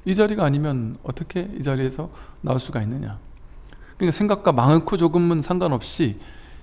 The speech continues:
이걸 많은 것을 적은 것으로 바꾸는 거는 점차적으로 가능하겠죠. 그러니까 그것은 열등한 근기의 수행이다. 그것은 진정한 수행이라고 할 수 없다.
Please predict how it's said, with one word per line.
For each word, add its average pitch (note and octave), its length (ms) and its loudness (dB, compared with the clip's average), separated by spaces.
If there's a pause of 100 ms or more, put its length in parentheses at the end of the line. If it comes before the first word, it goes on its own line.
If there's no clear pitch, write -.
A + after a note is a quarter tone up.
(120)
이걸 E3+ 240 4
많은 D3 440 6
것을 F3 640 0 (160)
적은 E3 400 4
것으로 C#3+ 760 2 (640)
바꾸는 F3+ 400 6
거는 F#3+ 220 2
점차적으로 C3+ 520 2
가능하겠죠. A#2+ 680 -2 (580)
그러니까 D#3+ 160 0
그것은 F#3 320 4
열등한 D3+ 400 2
근기의 D3+ 580 0
수행이다. B2 640 -2
그것은 D3 520 -2
진정한 C#3+ 380 0
수행이라고 C#3 440 -2
할 C#3+ 100 -2
수 A3 280 -8
없다. G#2+ 460 -8